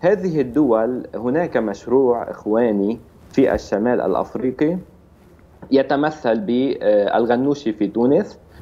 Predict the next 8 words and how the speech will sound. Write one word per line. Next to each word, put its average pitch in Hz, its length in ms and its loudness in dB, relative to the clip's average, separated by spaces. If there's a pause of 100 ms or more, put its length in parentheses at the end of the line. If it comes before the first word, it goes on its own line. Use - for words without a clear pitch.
(160)
والإخوان 117 1500 0
في 127 180 -4
مصر، 135 420 0 (320)
وهم 120 540 0
يتحركون 120 640 -2
الآن 120 500 -2
من 127 180 2
جديد، 110 480 0